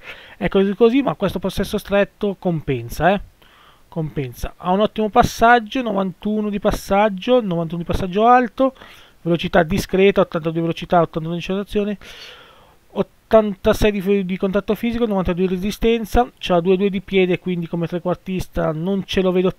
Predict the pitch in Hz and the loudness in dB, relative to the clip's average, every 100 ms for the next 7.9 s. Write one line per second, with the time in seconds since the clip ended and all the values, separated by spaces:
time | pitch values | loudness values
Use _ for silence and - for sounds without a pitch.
0 | _ 190 170 214 226 208 - - 226 226 | _ -16 -2 0 0 -2 -4 -6 -4 -2
1 | 240 - - - - _ - 185 185 208 | -4 -8 -20 -20 -20 _ 2 6 8 8
2 | 196 165 170 165 180 175 190 180 208 - | 8 4 2 0 -2 -4 -6 -2 -4 0
3 | 202 202 196 196 220 - 185 185 - 202 | 0 2 0 0 0 2 2 2 -2 -4
4 | 202 - - 185 175 185 180 196 185 190 | -4 -6 4 6 6 2 2 2 4 2
5 | 160 156 165 - 170 156 156 160 147 147 | 2 -2 -4 -2 -2 -2 -2 -4 -2 -4
6 | 151 143 160 151 160 190 165 170 - 170 | -4 -2 -2 0 0 4 4 4 2 4
7 | 165 151 147 165 180 175 - 214 | 4 4 0 0 -2 -2 -2 -4